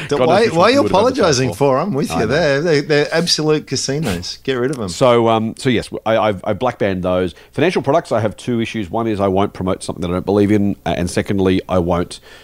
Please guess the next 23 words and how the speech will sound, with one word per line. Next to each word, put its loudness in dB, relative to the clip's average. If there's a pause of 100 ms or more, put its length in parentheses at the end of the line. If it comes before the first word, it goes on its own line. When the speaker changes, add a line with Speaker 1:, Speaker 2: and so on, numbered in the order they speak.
(180)
Speaker 2:
I 0
got, -2
I'm -2
always 0
very 0
careful -2
to -8
tell -2
the -4
guys 0
that -6
listen -6
to -2
that -2
the, -2 (380)
um, -4 (200)
the -10
copy -2 (120)
must -4
not -2 (220)
imply -2
or -4
give -2